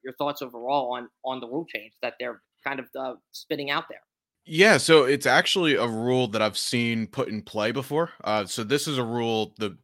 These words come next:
Speaker 2: the blue card or the, the dissent rule, in essence, that's been in play for,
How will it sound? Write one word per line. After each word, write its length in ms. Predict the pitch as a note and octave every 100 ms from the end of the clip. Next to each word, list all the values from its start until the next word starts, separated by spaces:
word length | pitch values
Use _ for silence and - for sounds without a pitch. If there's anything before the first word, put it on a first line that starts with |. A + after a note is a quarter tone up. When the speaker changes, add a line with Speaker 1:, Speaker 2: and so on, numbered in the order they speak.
| _
Speaker 2:
the 80 | G#2+
blue 280 | F2 A#2 A2+
card 400 | - A2+ G#2+ G#2
or 180 | G2+ F2+ - - -
the, 240 | A#2 F2
the 120 | - G2+
dissent 580 | A2 - - B2 G#2+
rule, 340 | F#2+ G2 F2+ F#2
in 100 | G2
essence, 460 | F#2 - G2 -
that's 340 | - G#2 F#2+ -
been 160 | A2
in 140 | G2+ F#2+
play 420 | - A2 G#2+ G2+
for, 460 | - A2+ A2+ A2